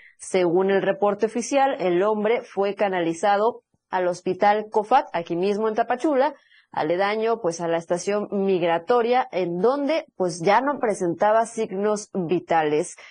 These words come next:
Luis Villagrán acusó que el cubano muerto no estaba registrado al momento de su ingreso a El Siglo veintiuno,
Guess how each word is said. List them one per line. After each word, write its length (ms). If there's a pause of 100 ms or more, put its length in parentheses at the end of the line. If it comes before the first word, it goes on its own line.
(260)
Luis 320
Villagrán 680
acusó 760
que 120
el 100
cubano 480
muerto 560
no 420
estaba 400
registrado 840
al 120
momento 500
de 140
su 160
ingreso 640
a 340
El 120
Siglo 420
veintiuno, 640